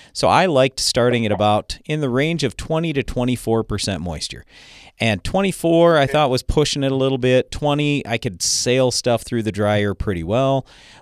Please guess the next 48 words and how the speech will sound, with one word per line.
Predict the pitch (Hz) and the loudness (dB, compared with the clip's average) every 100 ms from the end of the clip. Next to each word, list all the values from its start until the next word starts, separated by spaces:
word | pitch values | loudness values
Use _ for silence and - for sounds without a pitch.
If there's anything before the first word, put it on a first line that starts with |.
| - | -4
But, | 110 120 117 110 - _ - | 4 6 6 2 -6 _ -14
uh, | - - | -12 -6
you | 135 | -2
know, | 127 123 | 2 4
a | |
lot | 156 185 | 4 2
of | |
people | 151 117 | 0 -2
are | 117 | 0
talking | 131 117 110 | 0 0 0
about | - 104 | -2 -2
great | 101 107 127 160 185 156 127 113 | -6 -6 -4 0 0 0 -4 2
big | 147 120 92 | 2 2 -2
phantom | - 135 131 117 98 | -4 -2 0 -2 -2
yield | 117 123 92 | 0 -2 -2
loss, | 87 87 | -6 -6
and | 95 | -8
I'm | 98 | -6
like, | 95 92 | -6 -8
"Whew, | - - 254 175 - - - - - | -12 -4 -4 -4 -6 -16 -20 -20 -8
I've | - 180 139 | 2 2 2
never | 135 147 131 | 2 2 0
found | 120 113 104 95 | -2 -2 0 -2
that." | 82 78 92 | -4 -6 -4
We've, | 160 165 - | -4 -4 -6
we've | 135 175 151 - - 117 - - - | -4 -4 -4 -16 -14 -12 -12 -18 -20
har-, | - - 156 - | -10 0 0 0
started | - 151 160 135 | 0 2 2 4
harvesting, | 147 143 139 143 139 135 | 2 4 0 0 0 0
we | 107 | -2
come | 143 143 | -2 0
back | 131 135 131 | 2 0 -2
and | 98 | -2
harvest | 123 139 131 | 0 0 0
later, | 113 120 127 127 123 | 2 2 4 4 4
and | 104 104 | 2 0
yeah, | 135 135 | 0 0
you | 131 | -2
can | - 131 | -4 -8
see | - 123 117 | -4 -2 0
there's | 120 120 | 0 0
a | |
little | 117 107 110 | 0 0 0
bit | 104 104 104 | 0 0 -2
of | 92 | -4
difference | 90 - 95 - | -6 -6 -6 -6
in | 92 | -6
yield, | 85 82 82 80 | -6 -6 -8 -8